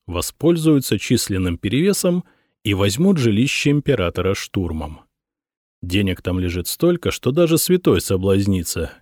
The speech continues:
не то что безродный вояка. Дело верное. На допросе присутствует несколько человек, и они молчать не станут. Не сегодня-завтра тысячи наёмников-горцев узнают, где лежат горы золота.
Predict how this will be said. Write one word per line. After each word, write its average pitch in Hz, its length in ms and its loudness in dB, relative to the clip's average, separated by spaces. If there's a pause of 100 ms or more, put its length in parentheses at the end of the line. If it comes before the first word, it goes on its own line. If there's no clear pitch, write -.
не 139 120 0
то 101 180 0
что - 180 -6
безродный 95 560 -2
вояка. 87 560 -4 (560)
Дело 165 360 4
верное. 92 640 0 (680)
На 95 120 -2
допросе 135 500 2
присутствует 127 680 0
несколько 143 420 0
человек, 127 640 2 (260)
и 98 120 2
они 98 260 2
молчать 170 560 0
не 107 80 -2
станут. 78 640 -6 (720)
Не 95 120 0
сегодня-завтра 95 960 0
тысячи - 440 -4
наёмников-горцев 113 1080 0
узнают, 113 460 0
где 95 240 0
лежат 104 420 2
горы 92 300 -2
золота. 87 640 -6